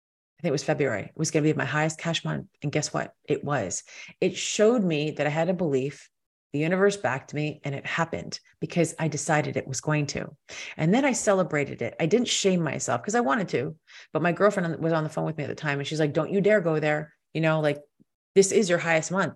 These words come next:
Like, let, and I'm like, "Yeah, it is. I said it was going to be." And it was.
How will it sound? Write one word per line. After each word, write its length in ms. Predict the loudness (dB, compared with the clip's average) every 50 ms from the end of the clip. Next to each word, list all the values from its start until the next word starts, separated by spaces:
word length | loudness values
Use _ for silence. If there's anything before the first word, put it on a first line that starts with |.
| _ -4
Like, 160 | -4 -4 -2
let, 180 | 0 2 2 2
and 80 | 2
I'm 80 | 0 0
like, 180 | 0 0 2
"Yeah, 120 | 4 6 8
it 320 | 8 8 8 10 10 8
is. 260 | 8 6 4 -4 -6 _ _ _ _ 0
I 80 | 2 4
said 160 | 6 8 8
it 80 | 10 10
was 140 | 8 8
going 180 | 8 6 6 6
to 120 | 4 2 4
be." 360 | 6 6 6 6 4 -2 -20 _ _ _ _ _ -2
And 100 | 0 0
it 220 | 0 -2 -2 -4
was. 580 | -8 -6 -6 -4 -4 -4 -6 -6 -8 -10 -12